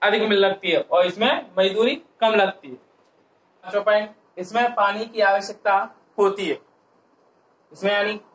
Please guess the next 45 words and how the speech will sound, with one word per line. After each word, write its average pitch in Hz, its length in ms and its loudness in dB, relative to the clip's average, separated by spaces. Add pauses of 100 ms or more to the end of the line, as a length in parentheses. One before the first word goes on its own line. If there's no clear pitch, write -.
(140)
इंदौर 214 280 4
विधि 202 220 -2
में 208 220 -2
जब 208 120 0
हम 202 200 2
खाद 170 460 0
की - 60 -20
पलटाई 196 360 -2
करते 196 260 -4
हैं 160 100 -4
तो 165 80 -14
उसमें 196 240 -6
पानी 190 240 -2
की 196 120 -8
आवश्यकता 196 460 0 (400)
थोड़ी 190 180 2
बहुत 208 380 0
पड़ती 196 320 0
है, 131 80 -4 (420)
जबकि 196 260 0
बेंगलोर 202 420 2
विधि 220 200 -4
में 220 120 0
हम 202 220 2
एक 196 200 -2
बार 208 220 2
में 214 100 -4
ही 214 80 -4
गड्ढा, 190 360 0 (360)
गड्ढे 180 240 2
को 202 120 0
बंद 190 240 -2
कर 190 160 2
देते 202 260 -2
हैं, 196 60 -4
इसमें 196 220 -2
पानी 190 220 0
की 196 120 -16
कोई 190 220 -4
आवश्यकता 185 460 0 (420)
नहीं 185 320 0
होती 156 280 -10
है। 123 140 -20 (1500)
ठीक 196 120 -2
है, 226 160 -2